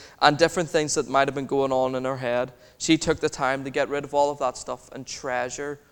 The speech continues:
what was right in front of her, Jesus. She pondered on it, which means she constantly thought about it, uh, thought, thought about these treasures and went back to them. In fact, the N L T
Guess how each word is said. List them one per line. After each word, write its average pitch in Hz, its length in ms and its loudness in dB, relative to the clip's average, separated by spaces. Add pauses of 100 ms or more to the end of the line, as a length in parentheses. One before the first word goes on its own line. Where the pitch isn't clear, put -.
(120)
what 135 180 0
was 135 160 -4
right 127 260 -2
in 131 60 -14
front 123 320 -10
of 139 140 -16
her, 165 180 -12 (680)
Jesus. 131 840 -8 (1300)
She 151 180 2
pondered 151 540 4
on 156 180 2
it, 156 120 -4 (120)
which 151 320 4 (220)
means 165 440 2
she 156 200 -2
constantly 151 480 0
thought 135 260 2
about 147 280 2
it, 151 140 -4 (520)
uh, 147 80 4
thought, - 320 6
thought 160 160 8
about 156 200 2
these 147 160 -2
treasures 131 480 2
and 143 120 -4
went 131 180 -2
back 127 220 2
to 147 60 -2
them. 147 180 0
In 143 100 -6
fact, 139 300 2
the 139 100 0
N 147 140 0
L 147 100 0
T 143 380 -4